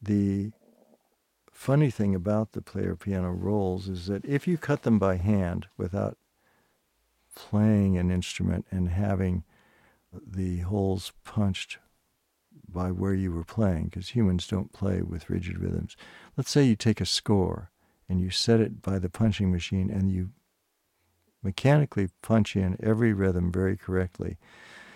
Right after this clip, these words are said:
You get a result that sounds like the roll of, uh, Armenian piano music that I have in this composition. I should say that Rex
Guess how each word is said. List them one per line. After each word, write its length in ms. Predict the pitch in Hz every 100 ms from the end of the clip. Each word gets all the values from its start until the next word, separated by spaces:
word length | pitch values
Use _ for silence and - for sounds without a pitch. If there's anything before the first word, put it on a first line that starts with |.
| - - -
You 180 | 120
get 260 | 120 139 139
a 40 |
result 440 | 127 107 113 110 113
that 120 | 110
sounds 460 | - 113 110 101 104
like 380 | 98 98 - - _ -
the 160 | 104
roll 540 | 98 101 107 113 104 101
of, 280 | 95 90 98
uh, 40 |
Armenian 840 | 95 92 92 101 101 110 120 92
piano 320 | 90 98 87 87
music 400 | 85 82 82 -
that 140 | 90
I 100 | 85
have 240 | 90 90
in 140 | 82 85
this 200 | 80 -
composition. 800 | 95 87 - 90 87 - 87 87 _ _ _ _ _ _ _ _ _
I 80 | 107
should 220 | - 107
say 200 | - 113
that 100 | 101
Rex 500 | 101 104 - - -